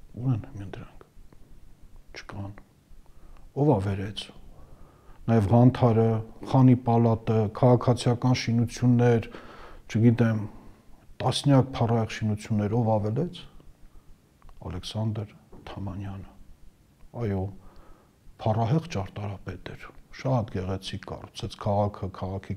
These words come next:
կենտրոնը, բայց պետք էր, որ ավիրելով կառուցեր, ասենք, նոր քաղաքը կարելի էր, չէ՞, Աջափնյակում կառուցել, կարելի էր։ Իհարկե, կարող եք հակաճառել, թե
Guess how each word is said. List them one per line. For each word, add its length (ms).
կենտրոնը, 540
բայց 260
պետք 320
էր, 140
որ 160
ավիրելով 720
կառուցեր, 680
ասենք, 160
նոր 200
քաղաքը 400
կարելի 400
էր, 100
չէ՞, 200
Աջափնյակում 680
կառուցել, 540
կարելի 500
էր։ 160
Իհարկե, 420
կարող 360
եք 180
հակաճառել, 680
թե 100